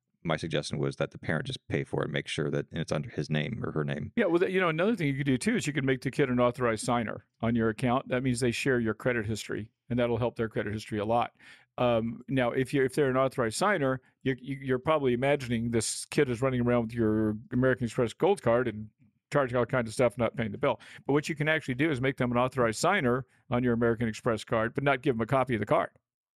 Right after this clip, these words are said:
Speaker 2: So they don't, they can't
Speaker 1: Right.
Speaker 2: really buy anything. I mean, they may have the, you know what I'm saying?
Speaker 1: That,
Speaker 2: I mean, if they're
Speaker 1: that's what I'm
Speaker 2: horribly
Speaker 1: saying.
Speaker 2: irresponsible, you may not wanna do that. But, you know, so there, there's something you can do too. Oh, by the way, too, Aaron, I don't know if you saw this, but there's, there's another program, uh, it's hardly worth mentioning actually, but there's another program from credit dot com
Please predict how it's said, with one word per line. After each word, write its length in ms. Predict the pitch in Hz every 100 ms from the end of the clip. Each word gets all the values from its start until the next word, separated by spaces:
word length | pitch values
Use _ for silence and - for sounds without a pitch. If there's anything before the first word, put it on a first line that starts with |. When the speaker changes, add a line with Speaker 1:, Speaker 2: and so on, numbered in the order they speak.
| -
Speaker 2:
So 100 | 127
they 120 | 123
don't, 120 | 127
they 100 | 123
can't 200 | 127 156
Speaker 1:
Right. 80 | 104
Speaker 2:
really 160 | 113 117
buy 120 | 113
anything. 280 | 113 123 120
I 20 |
mean, 140 | 131
they 100 | 127
may 160 | 127 120
have 220 | 127 117
the, 180 | 107 123 _
you 100 | -
know 60 | 139
what 60 | 110
I'm 60 |
saying? 200 | 110 120 -
Speaker 1:
That, 120 | 127
Speaker 2:
I 0 | 123
mean, 60 |
if 80 | 123
they're 140 | 127 110
Speaker 1:
that's 140 | -
what 20 |
I'm 100 | 208
Speaker 2:
horribly 220 | 220 139
Speaker 1:
saying. 80 | 131
Speaker 2:
irresponsible, 680 | 123 117 - 117 113 123 131
you 60 | 120
may 100 | 117
not 140 | 120
wanna 180 | 117 107
do 120 | 107
that. 180 | 113 120
But, 140 | 117 - - - - _
you 80 | 120
know, 40 |
so 160 | 117 127
there, 220 | 113 131
there's 220 | 131 156
something 300 | - 135 113
you 120 | 110 113
can 120 | 113
do 160 | 110
too. 280 | 107 147 120 - - -
Oh, 120 | 160 165
by 180 | 190
the 80 | 226
way, 200 | 185 180
too, 280 | 131 196 147
Aaron, 280 | 120 127 131
I 20 |
don't 80 | 143
know 60 | 135
if 100 | 127
you 60 |
saw 200 | 117 139
this, 220 | 127 127
but 160 | - 120
there's, 320 | 127 120 120
there's 220 | - 135 123
another 260 | 135 175
program, 540 | 151 143 135 127 120 120
uh, 60 | 143
it's 160 | 143 -
hardly 400 | - 170 175 127
worth 220 | 117 110
mentioning 340 | 127 131 113
actually, 320 | 110 110 117 117
but 140 | 135
there's 160 | 123 135
another 240 | 131 139
program 440 | 135 127 120 120
from 320 | 117 127 110 113
credit 320 | - 151 120
dot 240 | 123 117 -
com 360 | 151 131 110